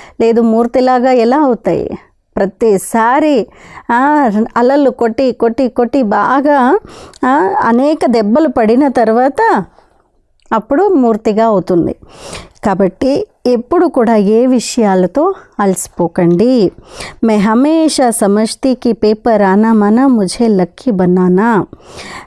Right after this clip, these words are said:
ఆ, దాది అంటున్నారు, "నేను ఎప్పుడు ఎలా భావిస్తానంటే పేపర్ రావడం అంటే, పరీక్ష రావడము అని అంటే మనల్ని లక్కీగా తయారు చేయడం అని భావిస్తాను. విఘ్న ఆనా మానా భాగ్యవాన్ బనానా."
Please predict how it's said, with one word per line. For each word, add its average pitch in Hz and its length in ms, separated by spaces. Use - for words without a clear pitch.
ఆ, 247 140
దాది 220 420
అంటున్నారు, 247 440
"నేను 220 180
ఎప్పుడు 285 320
ఎలా 254 280
భావిస్తానంటే 226 920
పేపర్ 262 500
రావడం 220 440
అంటే, 196 160
పరీక్ష 208 420
రావడము 208 600
అని 196 140
అంటే 196 220
మనల్ని 226 560
లక్కీగా 294 600
తయారు 208 520
చేయడం 185 300
అని 196 140
భావిస్తాను. 208 720
విఘ్న 226 320
ఆనా 226 520
మానా 320 340
భాగ్యవాన్ 196 840
బనానా." 170 520